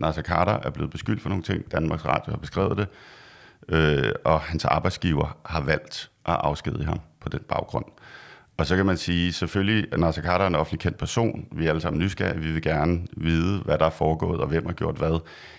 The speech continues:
Men altså grundlæggende, jeg har ikke behov for at vide, om Naser Khader er kommet i hovedet på en kvinde, på en seng og alt muligt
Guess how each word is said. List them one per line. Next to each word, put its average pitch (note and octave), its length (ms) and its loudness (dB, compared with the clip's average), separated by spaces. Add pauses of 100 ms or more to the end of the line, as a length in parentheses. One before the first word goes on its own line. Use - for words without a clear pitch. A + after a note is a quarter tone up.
(260)
Men E2 140 -2
altså - 160 -2
grundlæggende, E2 600 4
jeg D#2+ 120 2
har F2+ 120 0
ikke - 260 -4
behov E2 300 -2
for E2 340 -2
at D2+ 120 -2
vide, D2+ 400 0 (100)
om D#2 160 0
Naser D#2 420 -2
Khader D#2 500 -2
er D#2+ 40 -4
kommet D#2+ 420 -2
i - 20 -4
hovedet D#2+ 360 -2
på F2 100 -4
en D2+ 160 -2
kvinde, D2+ 500 -2
på - 240 -2
en D2+ 120 -2
seng - 340 -2
og B1 160 -2
alt - 140 -4
muligt E2 260 -2